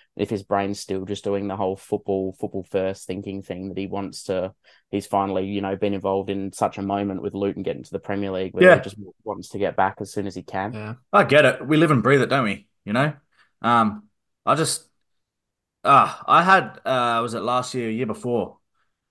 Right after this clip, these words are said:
Speaker 2: I came off the bench in a game and then scored and ran back to halfway, and I had, like, an asthma attack. And I hadn't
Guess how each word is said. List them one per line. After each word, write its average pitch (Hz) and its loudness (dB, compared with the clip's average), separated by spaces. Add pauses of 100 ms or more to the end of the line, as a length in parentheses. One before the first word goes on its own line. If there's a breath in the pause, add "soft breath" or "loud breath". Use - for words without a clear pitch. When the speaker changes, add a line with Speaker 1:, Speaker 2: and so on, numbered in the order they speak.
Speaker 2:
I 101 2
came 117 2
off 110 0
the 113 -6
bench - -4
in 104 0
a 101 2
game 95 0
and 95 -4
then 92 -6
scored 98 0
and 92 -2
ran 101 2
back 98 -2
to 107 -8
halfway, 98 0
and 92 -4
I 87 -4
had, 95 -4
like, 90 -2
an 90 -4
asthma 101 -2
attack. 90 -2 (840 soft breath)
And 98 2 (160)
I 104 6
hadn't 127 0